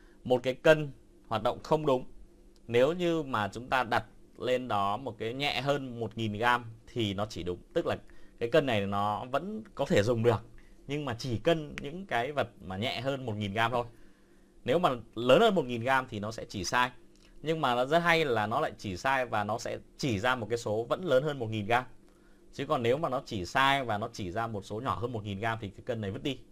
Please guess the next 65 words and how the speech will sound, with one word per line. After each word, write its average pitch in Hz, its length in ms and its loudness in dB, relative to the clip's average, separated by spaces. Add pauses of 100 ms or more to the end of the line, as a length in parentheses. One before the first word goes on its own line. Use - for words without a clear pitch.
(220)
không 120 140 -4
dùng 110 160 -2
được. 98 180 2 (480)
Đúng 113 100 -4
nào? 131 160 0
Bởi 101 140 -2
vì 104 140 -6
khi 143 240 -4
mà 117 120 -6
có 104 160 -4
cái 127 120 -6
số 117 180 -4
nhỏ 127 140 -2
hơn 117 200 -6
một 107 60 -8
nghìn 104 180 -10
gam 113 220 -4
thì 104 100 -10
không 139 180 -16
biết 180 200 -8
đấy 117 140 0
là 135 80 -6
đúng 104 180 -6
hay 135 100 -10
là 110 100 -8
sai. 113 220 -8 (480)
Nhưng 131 140 -4
ở 104 80 2
đây 123 220 6
là 113 80 0
người 98 140 -6
ta 113 140 -2
cho 117 260 4
là 92 120 0 (380)
nếu 135 200 6
đã 175 140 2
sai, 143 360 0 (400)
khi 143 180 -6
mà 117 120 0
lớn 113 240 2
hơn 147 120 -2
một 123 80 -4
nghìn 110 200 -4
gam 120 320 0
là 101 80 -6
nó 113 140 -6
sai. 120 300 2 (460)
Và 104 180 4
sai 156 300 8
thì 135 100 -2
nó 113 120 0
cũng 156 140 -8
phải 90 160 -8
chỉ 82 160 -10
lớn 87 140 -6
hơn 120 100 -8
một 107 120 -10
nghìn 95 120 -8
gam. 107 160 2 (720)
Và 110 420 6
chúng 107 120 -10
ta 120 160 2
có 104 260 2
năm 127 300 -2
cái, 123 260 -2